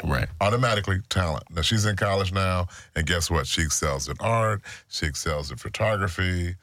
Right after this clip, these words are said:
Speaker 1: Right.
Speaker 2: We, we know what her gifts and talents are.
Speaker 1: Right.
Speaker 2: She's gonna ride that to be successful.
Speaker 1: Yeah, and I, and I think you can also add to understanding your gifts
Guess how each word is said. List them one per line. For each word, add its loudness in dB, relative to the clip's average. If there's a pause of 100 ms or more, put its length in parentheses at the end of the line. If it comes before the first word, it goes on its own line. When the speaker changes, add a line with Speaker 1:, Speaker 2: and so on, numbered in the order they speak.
(220)
Speaker 1:
Right. 4
Speaker 2:
We, 6
we 4
know 2
what 4
her 4
gifts 0
and 0
talents 2
are. 2
Speaker 1:
Right. 2 (120)
Speaker 2:
She's 2
gonna 2
ride 2
that 0
to -8
be -4
successful. -6 (340)
Speaker 1:
Yeah, 2
and 4
I, 2
and 4
I 4
think 0 (180)
you 2
can 4
also 4
add 4
to 4
understanding 4
your 4
gifts 2